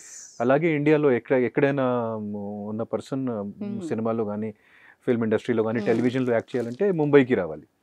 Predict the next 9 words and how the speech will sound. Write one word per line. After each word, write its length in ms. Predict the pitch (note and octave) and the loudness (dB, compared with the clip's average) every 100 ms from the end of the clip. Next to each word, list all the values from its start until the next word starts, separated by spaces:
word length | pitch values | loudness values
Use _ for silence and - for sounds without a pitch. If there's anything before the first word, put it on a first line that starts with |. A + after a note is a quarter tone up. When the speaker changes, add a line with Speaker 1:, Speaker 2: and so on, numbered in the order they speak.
| - F3+ | -20 -12
Speaker 2:
ఎస్, 240 | E3+ - F3+ | -12 -12 -14
అవును. 220 | F3 D3+ | -12 -12
Speaker 1:
So, 440 | - E3 F3 E3+ | -10 -6 -4 -2
అలా 180 | D#3 E3 | 0 0
నేను 220 | E3+ E3+ | 0 -2
కూడా 180 | D#3+ D3+ | 0 -2
ముంబైకి 480 | D3 C3+ C3 C3 C#3 | -2 -2 -2 -2 -2
వ-, 120 | A2 A#2 | -2 -4
వచ్చాను. 420 | G#2 F#2 - E2+ | -8 -8 -10 -14